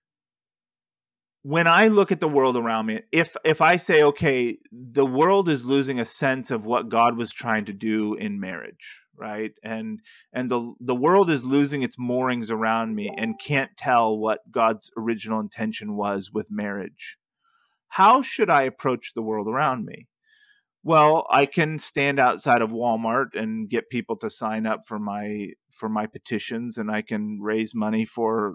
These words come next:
lobbyists and, and, and get out the vote and get myself to a ballot box and pull a lever whenever I think it's appropriate or someone that will support my agenda. The problem with those people that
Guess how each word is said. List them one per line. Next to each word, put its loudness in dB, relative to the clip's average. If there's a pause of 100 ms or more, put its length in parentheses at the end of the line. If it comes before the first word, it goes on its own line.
lobbyists -4
and, -6 (100)
and, -4
and -4
get 0
out 2
the -6
vote -2
and -4 (100)
get -4
myself -4
to -2
a -6
ballot 4
box 0
and -8
pull -4
a -2
lever -2 (760)
whenever 4
I 4
think -4
it's -6
appropriate -2
or 0
someone -4 (280)
that -4
will -2
support -6
my 0
agenda. 0 (600)
The 0
problem 6
with 2
those 6
people 0
that 2